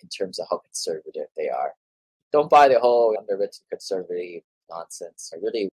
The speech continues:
what is the numbers that are being used? If someone had to really push me on a third thing, track record.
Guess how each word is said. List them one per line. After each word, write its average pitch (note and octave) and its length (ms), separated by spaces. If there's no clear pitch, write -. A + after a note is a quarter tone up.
what A2 180
is C3+ 240
the F#2+ 260
numbers G2+ 320
that F#2 80
are E2+ 180
being F2 180
used? - 520
If - 60
someone E3+ 300
had D3+ 260
to B2+ 80
really C3 300
push - 280
me B2+ 160
on A2 180
a G2 80
third A#2 280
thing, A2+ 380
track C#3+ 340
record. D3 500